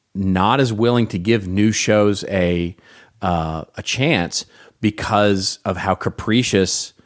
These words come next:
of these streaming networks are with how many episodes that they do, right? You know, so, so many of them will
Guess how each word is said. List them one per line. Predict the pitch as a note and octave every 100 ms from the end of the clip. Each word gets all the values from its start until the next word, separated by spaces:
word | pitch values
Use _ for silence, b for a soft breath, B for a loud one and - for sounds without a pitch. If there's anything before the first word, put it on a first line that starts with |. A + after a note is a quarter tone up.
| b b b _ C#3 _ _
of | B2
these | A2+ G2
streaming | - - A#2+ A2
networks | G2+ F2+ F#2 -
are | G2
with | F#2+ F#2
how | G2+
many | F#2+ F2+
episodes | B2+ B2 F#2+ E2+
that | D#2
they | - D2+
do, | C2+ -
right? | E2+ F#2
You | G2
know, | E2+
so, | - G2
so | - C#3
many | A#2+ A2 A2
of | F#2+
them | G2 F2+
will | F2 E2